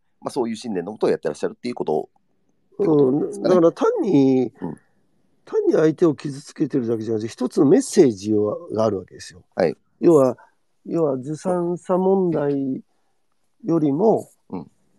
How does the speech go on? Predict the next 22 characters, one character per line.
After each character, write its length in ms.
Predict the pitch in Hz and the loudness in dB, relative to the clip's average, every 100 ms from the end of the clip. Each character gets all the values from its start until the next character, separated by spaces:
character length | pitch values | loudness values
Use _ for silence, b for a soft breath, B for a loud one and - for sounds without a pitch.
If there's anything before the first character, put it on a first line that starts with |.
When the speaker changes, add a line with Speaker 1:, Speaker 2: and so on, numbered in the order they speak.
| _ _ _ | _ _ _
Speaker 2:
政 400 | - 156 156 151 | -6 2 4 2
治 240 | 139 147 | 2 0
問 360 | 147 151 151 143 | 2 2 2 0
題 320 | 131 127 123 | -2 -2 -2
の 100 | 123 | -4
方 240 | 127 156 131 | -4 -4 -2
が 220 | 170 160 | -2 0
本 240 | 156 160 | 2 2
質 160 | 147 - | 0 -2
で 80 | 165 | 2
は 120 | 143 | 4
な 160 | 156 | 2
い 120 | 160 135 | 0 -2
か 140 | 247 | -4
っ 20 | - _ _ | -4 _ _
て 80 | 294 | 4
い 200 | 247 233 | 6 4
う、 40 | |
こ 140 | 208 123 | -2 -2
う、 20 | |
Speaker 1:
は 60 | - | -2
い。 140 | 113 | -4